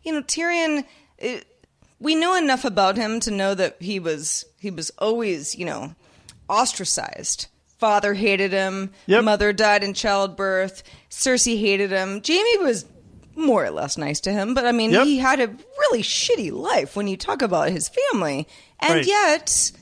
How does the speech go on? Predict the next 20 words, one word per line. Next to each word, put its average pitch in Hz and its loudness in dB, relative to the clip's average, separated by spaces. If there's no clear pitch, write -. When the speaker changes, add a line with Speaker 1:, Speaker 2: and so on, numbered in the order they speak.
Speaker 1:
that's - -8
all 330 -4
he 302 -6
had. 392 -10
You 185 -4
know, 233 -2
those, 254 -4
those, 254 -2
that - -2
was 294 -6
his 247 -6
family, 294 -4
and 170 -4
they're 277 -6
dead. - -6
I, 202 -2
I, 220 2
I 220 -4
found 202 -4
it 175 -6